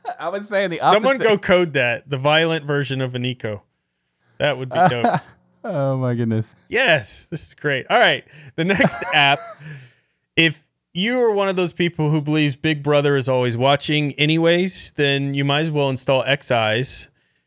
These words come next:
Speaker 2: you can feel the comfort of Big Brother
Speaker 1: Of
Speaker 2: watching
Speaker 1: knowing
Speaker 2: you
Speaker 1: <laughs>
Speaker 2: at
Speaker 1: that
Speaker 2: that
Speaker 1: something
Speaker 2: point.
Speaker 1: is watching, yeah.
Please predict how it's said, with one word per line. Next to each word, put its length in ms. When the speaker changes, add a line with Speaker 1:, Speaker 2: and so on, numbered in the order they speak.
Speaker 2:
you 160
can 380
feel 260
the 120
comfort 760
of 320
Big 180
Brother 240
Speaker 1:
Of 60
Speaker 2:
watching 180
Speaker 1:
knowing 260
Speaker 2:
you 200
Speaker 1:
<laughs> 120
Speaker 2:
at 120
Speaker 1:
that 80
Speaker 2:
that 140
Speaker 1:
something 200
Speaker 2:
point. 160
Speaker 1:
is 120
watching, 420
yeah. 80